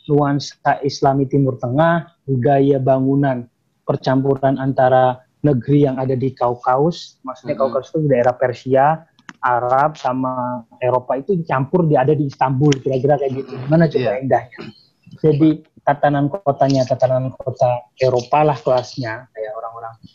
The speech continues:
Speaker 1: ya kayak peninggalan yang ada di Eropa, terus dunia, apa, suasana Islaminya dapet,
Speaker 2: Hmm.
Speaker 1: cara bangunan, apa, kayaknya epic banget, jadi kayak indah sekali. Eh,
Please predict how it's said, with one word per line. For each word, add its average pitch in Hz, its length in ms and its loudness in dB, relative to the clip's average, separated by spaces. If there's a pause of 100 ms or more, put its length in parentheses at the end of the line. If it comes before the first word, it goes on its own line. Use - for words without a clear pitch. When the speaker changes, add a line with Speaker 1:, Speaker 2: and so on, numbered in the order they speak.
(140)
Speaker 1:
ya 156 140 2
kayak 143 180 2
peninggalan 135 420 2
yang 131 160 -2
ada 127 140 -2
di 123 160 0
Eropa, 117 600 -2 (540)
terus 131 500 0
dunia, 131 600 0
apa, - 300 -6
suasana 135 540 0
Islaminya 127 560 -2
dapet, 131 720 0 (340)
Speaker 2:
Hmm. 107 380 -16
Speaker 1:
cara 117 240 0
bangunan, 123 640 2
apa, 123 160 -6 (100)
kayaknya 202 300 -10
epic 196 260 -2
banget, 156 300 0
jadi 156 100 -4
kayak 165 200 -4 (360)
indah 147 320 4
sekali. 127 320 -2 (460)
Eh, 170 360 6